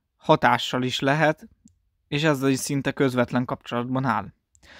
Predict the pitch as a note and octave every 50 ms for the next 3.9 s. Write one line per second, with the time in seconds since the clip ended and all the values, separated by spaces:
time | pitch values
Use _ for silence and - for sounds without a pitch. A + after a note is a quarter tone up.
0 | - - _ - C#3 C3 - - E3 F3 F3+ - - A3 - E3 D#3 D3 C#3+ C#3
1 | C#3 C#3 C3 - C#3 C3+ C#3 C3 B2+ B2 B2 B2+ B2+ B2 B2+ - - C3 B2+ -
2 | - - B2+ C3 B2+ C3 B2+ A#2+ A2+ C3+ B2+ _ _ _ _ _ _ _ - -
3 | - C#3 B2+ C3 C3+ C3+ C#3+ - _ - D#3 D3+ E3 F#3 - - - _